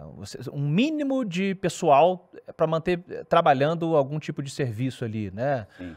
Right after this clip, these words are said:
Speaker 1: É, pra que aquela coisa precise andando, mas no
Speaker 2: O
Speaker 1: mínimo
Speaker 2: mínimo
Speaker 1: ali.
Speaker 2: necessário,
Speaker 1: No
Speaker 2: né?
Speaker 1: mínimo necessário. E aí esse é um conto que eu não vou lembrar o nome, mas é um pouco no futuro, justamente as pessoas pra poderem viajar de um planeta pra outro,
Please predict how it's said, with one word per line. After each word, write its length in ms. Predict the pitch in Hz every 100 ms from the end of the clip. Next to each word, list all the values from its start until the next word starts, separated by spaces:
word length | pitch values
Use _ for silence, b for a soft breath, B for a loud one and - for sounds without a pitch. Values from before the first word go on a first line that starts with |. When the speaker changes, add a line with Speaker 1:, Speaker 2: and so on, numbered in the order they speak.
| _ 98
Speaker 1:
É, 400 | 98 92 90 87
pra 120 | 98
que 100 | 107
aquela 200 | - 98
coisa 200 | 107 107
precise 320 | - 113 107
andando, 320 | 113 107 117
mas 140 | 127 135
no 80 | 127
Speaker 2:
O 20 |
Speaker 1:
mínimo 200 | 113 107
Speaker 2:
mínimo 200 | 110 110
Speaker 1:
ali. 80 | 110
Speaker 2:
necessário, 540 | - 104 - 87 120
Speaker 1:
No 40 |
Speaker 2:
né? 80 | 120
Speaker 1:
mínimo 160 | 123 123
necessário. 480 | 123 - 139 - 101 - B B B
E 140 | 120 131
aí 220 | 139 175
esse 400 | 180 - 180 165
é 80 | 165
um 100 | 170
conto 220 | 160 147
que 80 | 143
eu 20 |
não 80 | 131
vou 100 | 127
lembrar 200 | 123 123
o 40 | 123
nome, 240 | 151 156
mas 160 | 147 151
é 60 |
um 80 | 160
pouco 240 | 143 -
no 60 | 127
futuro, 500 | - 160 175 196 127
justamente 420 | 120 - 147 151 160
as 60 |
pessoas 200 | - 156
pra 160 | - 156
poderem 340 | 160 147 143
viajar 340 | 139 127 120 117
de 80 |
um 60 | 123
planeta 380 | 127 120 120 120
pra 160 | 117
outro, 340 | 113 170 165